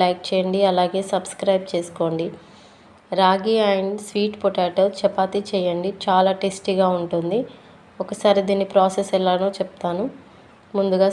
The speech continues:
స్వీట్ పొటాటోని ఇలా ఉడకపెట్టుకొని దాంట్లోకి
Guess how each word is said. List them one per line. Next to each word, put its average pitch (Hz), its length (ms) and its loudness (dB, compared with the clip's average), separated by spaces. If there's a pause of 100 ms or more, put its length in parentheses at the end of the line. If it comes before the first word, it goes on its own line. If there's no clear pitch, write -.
స్వీట్ 208 280 -2
పొటాటోని 185 600 2 (440)
ఇలా 185 220 6
ఉడకపెట్టుకొని 180 800 0 (680)
దాంట్లోకి 185 640 2